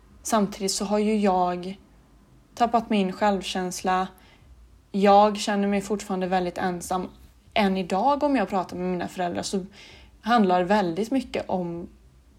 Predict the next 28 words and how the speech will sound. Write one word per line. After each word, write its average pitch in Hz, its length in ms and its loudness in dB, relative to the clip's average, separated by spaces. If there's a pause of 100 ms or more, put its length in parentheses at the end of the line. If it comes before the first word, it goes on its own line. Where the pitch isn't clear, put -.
(380)
att - 460 -8
vi 196 180 -2
pratar 185 380 -4
om 180 80 -4
Julia 170 280 -4
först, - 340 -12
sen 220 260 -2
pratar 185 300 -6
vi 175 100 -4
om 170 80 -6
mig. - 200 -8 (960)
De 214 160 6
har 214 60 4
alltid 220 420 0
någonting 202 340 0
som 180 220 -4
de 175 220 -4
vill 170 240 -2
prata 175 400 -4
om 220 260 0 (540)
kring 185 300 0
det. 170 220 -4 (920)
Jag 262 200 -2
tror 269 220 -6
kanske 269 220 -6
bara 262 160 0
att - 240 -6
man 233 420 -4